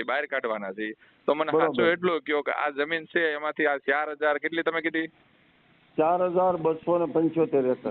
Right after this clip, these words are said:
Speaker 1: હા, આ તો દસ હજાર વીઘા જમીનમાંથી કેટલી જમીન વેચાણી આપણી અટાણ સુધીમાં?
Speaker 2: ચારસો એકર.
Speaker 1: ચારસો એકર વેચાઈ ગઈ. હારું, હાલો. તો
Speaker 2: હા.
Speaker 1: બીજી જમીન જે છે, ઓછામાં ઓછી આપણે સમજો ને કે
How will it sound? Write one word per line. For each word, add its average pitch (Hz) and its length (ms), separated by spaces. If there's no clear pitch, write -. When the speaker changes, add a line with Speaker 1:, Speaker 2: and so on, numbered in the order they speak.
Speaker 1:
હા, - 60
આ 98 300
તો 117 140
દસ 156 380
હજાર 160 260
વીઘા 143 300
જમીનમાંથી 143 500
કેટલી 156 260
જમીન 135 240
વેચાણી 117 400
આપણી 104 220
અટાણ 104 220
સુધીમાં? 104 360
Speaker 2:
ચારસો 170 460
એકર. 127 260
Speaker 1:
ચારસો 143 360
એકર 113 280
વેચાઈ 110 400
ગઈ. 92 80
હારું, 95 280
હાલો. 90 160
તો 170 180
Speaker 2:
હા. 147 60
Speaker 1:
બીજી 160 400
જમીન 180 360
જે 165 180
છે, 160 240
ઓછામાં 151 540
ઓછી 156 240
આપણે 139 280
સમજો 156 300
ને 151 260
કે 127 160